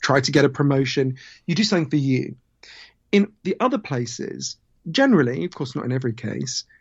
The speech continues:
when you tried to make yourself happier, you generally did something for someone else. You tried to help your family, your community.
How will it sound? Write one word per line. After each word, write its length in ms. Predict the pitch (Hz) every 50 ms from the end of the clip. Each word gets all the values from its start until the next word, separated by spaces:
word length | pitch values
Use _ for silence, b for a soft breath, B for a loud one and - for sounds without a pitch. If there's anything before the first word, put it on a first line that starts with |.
| b b b b _ _ - -
when 140 | 170 196
you 80 | 226 226
tried 260 | 214 - 190 170 156 -
to 80 | 156
make 160 | 147 139 -
yourself 220 | - 131 - 135 127
happier, 400 | - - 233 226 - - 135 123
you 240 | 123 127 139 135 131 -
generally 380 | - 208 226 262 247 202 160
did 180 | 131 143 131 131
something 300 | - 139 127 143 135 131
for 80 | 135 123
someone 340 | - - 135 127 123 123
else. 480 | 127 123 - - 160 - - - - - - _ _ b b b b b b b -
You 340 | 143 139 139 131 131 127 123
tried 260 | 127 - 135 131 131
to 60 | -
help 160 | 117 110 104 -
your 120 | - 117
family, 480 | - - 190 180 170 165 160 160 151 147
your 160 | 135 131 123
community. 500 | 127 - 143 139 143 139 127 139 131